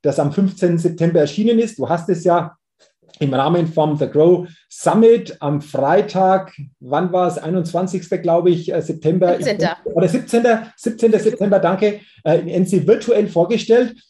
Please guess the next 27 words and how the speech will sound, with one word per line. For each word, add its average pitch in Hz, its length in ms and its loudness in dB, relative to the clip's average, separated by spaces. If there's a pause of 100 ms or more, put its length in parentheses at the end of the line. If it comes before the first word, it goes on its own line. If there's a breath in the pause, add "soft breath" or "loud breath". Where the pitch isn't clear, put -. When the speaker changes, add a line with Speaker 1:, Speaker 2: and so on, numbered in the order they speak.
Speaker 1:
Und 147 80 0
da 147 100 2
will 214 100 2
ich - 120 -2
natürlich 165 420 -2
mit 143 160 -4
dir 214 220 0
heute 196 240 0
in 147 60 0
diesem 151 200 -6
Podcast-Interview 160 840 -2
auch 160 260 0
darüber 104 360 -2
reden. 92 220 -10
Der 110 120 -6
Titel 233 240 -2
lautet 196 400 0
ja, 240 120 2
und 170 100 0
das 170 120 -2
ist - 140 -6
eben 156 240 -4
sehr, 151 180 0
sehr 135 160 -2
spannend: 160 520 -4 (600 soft breath)
Female 214 480 2
Money, 180 500 -2